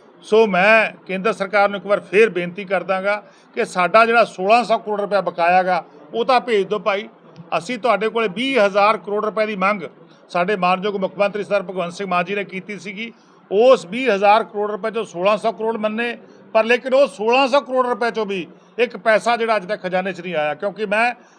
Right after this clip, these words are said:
ਪੰਜਾਬ ਦਾ ਫਾਈਨਾਂਸ ਮਿਨਿਸਟਰ ਹਾਂ, ਇਸ ਗੱਲ ਕਰਕੇ ਬਾਖੂਬੀ ਦੇ ਨਾਲ ਬੜੇ ਤੱਥਾਂ ਦੇ ਆਧਾਰ 'ਤੇ ਗੱਲ ਕਰ ਰਿਹਾ। ਜਿਹੜਾ ਦੋ ਸੌ ਚਾਲੀ ਕਰੋੜ ਰੁਪਏ ਆਇਆ, ਉਹ ਜਿਹੜਾ ਐਨੂਅਲ ਬਜਟ ਹੁੰਦਾ ਗਾ,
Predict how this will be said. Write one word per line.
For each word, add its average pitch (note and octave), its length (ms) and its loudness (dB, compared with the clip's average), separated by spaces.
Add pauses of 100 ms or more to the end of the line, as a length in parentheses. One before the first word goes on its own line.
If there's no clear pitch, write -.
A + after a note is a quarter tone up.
(120)
ਪੰਜਾਬ F#3+ 400 4
ਦਾ G#3+ 360 2
ਫਾਈਨਾਂਸ F#3 320 -2
ਮਿਨਿਸਟਰ G3+ 340 -10
ਹਾਂ, G#3+ 80 0
ਇਸ G3 160 -8
ਗੱਲ G3 100 -4
ਕਰਕੇ F#3+ 460 -4 (360)
ਬਾਖੂਬੀ F3+ 520 0
ਦੇ A3 120 2
ਨਾਲ A3 280 4 (340)
ਬੜੇ G3 200 0
ਤੱਥਾਂ G3 320 -2
ਦੇ A3+ 80 0
ਆਧਾਰ G#3 200 4
'ਤੇ F#3+ 160 -6
ਗੱਲ G3 180 0
ਕਰ G3+ 180 -2
ਰਿਹਾ। A3 160 -2
ਜਿਹੜਾ G#3+ 180 -4
ਦੋ F3+ 140 -6
ਸੌ F#3 140 -6
ਚਾਲੀ G#3+ 280 -2
ਕਰੋੜ A#3+ 200 -4
ਰੁਪਏ A3 200 -2
ਆਇਆ, A3 320 2 (380)
ਉਹ C#4 180 4
ਜਿਹੜਾ B3 200 0 (100)
ਐਨੂਅਲ A#3+ 320 2
ਬਜਟ G#3 320 2
ਹੁੰਦਾ G3 320 0
ਗਾ, C#3 180 -4